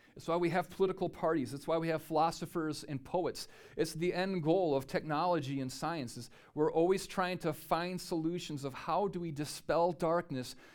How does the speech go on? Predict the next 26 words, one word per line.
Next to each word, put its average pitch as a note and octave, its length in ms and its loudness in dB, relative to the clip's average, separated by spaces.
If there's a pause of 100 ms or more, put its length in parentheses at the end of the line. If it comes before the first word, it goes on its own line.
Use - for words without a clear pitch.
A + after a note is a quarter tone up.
and D3 100 -2
how F3 220 0
do F#3+ 60 0
we F#3 100 0
bring D#3 340 -2
light D#3+ 280 0
into D3 200 -8
the D3+ 100 -4
world C#3+ 380 0
that's C#3+ 240 -8
around C#3 380 -2
us. - 240 -12 (1500)
It's - 140 -8
the E3+ 60 2
goal E3+ 300 6
of E3 100 4
every F3+ 240 4
organization F3+ 800 0
that C#3 140 -2
exists C3 460 -4
on C#3 100 -6
the C#3 80 -6
face C#3+ 320 -4
of D#3 80 -6
the C#3 160 -4
earth. - 260 -8